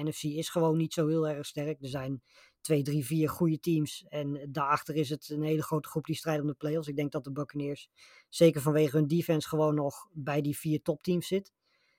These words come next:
Ehm, maar, d-, ja, d-, er is een aanwezige kans dat dit niet een seizoen wordt zoals we die van, van Brady gewend zijn.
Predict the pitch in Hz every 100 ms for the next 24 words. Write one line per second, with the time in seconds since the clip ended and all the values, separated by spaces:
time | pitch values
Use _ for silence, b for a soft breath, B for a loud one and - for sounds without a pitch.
0 | _ - 135 135 135 131 127 135 139 139
1 | 131 135 131 131 156 143 160 143 135 123
2 | - _ 214 165 160 143 160 185 190 180
3 | 180 185 - 170 185 180 170 156 170 156
4 | 175 190 180 165 165 180 170 170 170 151
5 | 156 165 160 156 156 165 151 156 151 -
6 | 147 131 110